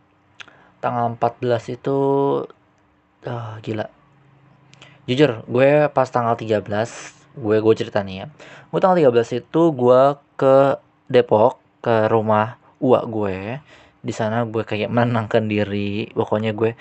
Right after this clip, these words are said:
gue nggak mau ngobrol, gue nggak mau, pokoknya menghadapi pengumuman gue nggak berani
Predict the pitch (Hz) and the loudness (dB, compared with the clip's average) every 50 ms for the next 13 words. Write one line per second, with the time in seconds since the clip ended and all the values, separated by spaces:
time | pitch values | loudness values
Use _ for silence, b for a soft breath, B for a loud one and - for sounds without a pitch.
0 | B B B B B B _ - 117 113 110 104 101 107 110 107 101 101 98 101 | B B B B B B _ -6 -4 -4 -4 -4 -4 -4 -4 -4 -6 -8 -8 -8
1 | 107 117 - 127 _ B B B B - - 131 131 113 - 117 107 104 107 107 | -10 -12 -12 -16 _ B B B B -6 -2 0 0 0 0 0 2 2 4 2
2 | 117 113 110 110 107 104 101 101 101 104 110 101 101 - 110 110 113 120 B B | 4 4 4 4 2 2 0 -2 -4 -6 -6 -6 -6 -2 -2 0 0 -2 B B
3 | B B B - - 117 120 107 113 110 - - 113 104 110 113 107 110 117 117 | B B B -8 -4 -2 0 2 2 0 0 -2 -6 -4 -4 -2 0 0 -2 0
4 | 113 113 117 110 107 101 110 107 107 104 104 104 104 | 2 2 2 4 2 2 2 4 2 2 2 0 -2